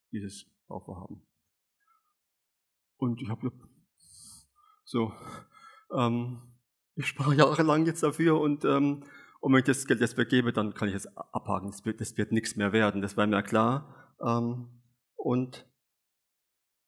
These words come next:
aber irgendwie war mir das wichtig und wichtiger, als, als das Auto zu haben. Und, ähm, und ich würde mal sagen, im Nachhinein, Gott hat mich reich beschenkt,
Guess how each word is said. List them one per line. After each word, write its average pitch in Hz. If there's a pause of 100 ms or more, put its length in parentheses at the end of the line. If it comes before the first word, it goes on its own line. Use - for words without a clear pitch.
aber 131
irgendwie 151
war 131
mir 131
das -
wichtig 151
und 113
wichtiger, 127
als, -
als -
das -
Auto 131
zu 92
haben. 90 (540)
Und, 117 (420)
ähm, 107 (1080)
und 120
ich 120
würde 131
mal 135
sagen, 123
im 127
Nachhinein, 123
Gott 131
hat 127
mich 123
reich 117
beschenkt, -